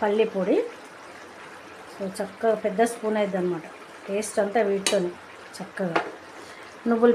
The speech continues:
పొడి హాఫ్ స్పూన్ అయిపోయింది. అంతే. నేను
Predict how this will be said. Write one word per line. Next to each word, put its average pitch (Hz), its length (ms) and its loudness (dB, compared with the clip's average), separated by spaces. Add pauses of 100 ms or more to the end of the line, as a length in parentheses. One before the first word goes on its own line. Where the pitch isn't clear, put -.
పొడి 269 160 8 (800)
హాఫ్ 202 240 2
స్పూన్ 180 280 -2
అయిపోయింది. 165 320 -10 (600)
అంతే. 175 200 -12 (760)
నేను 220 160 4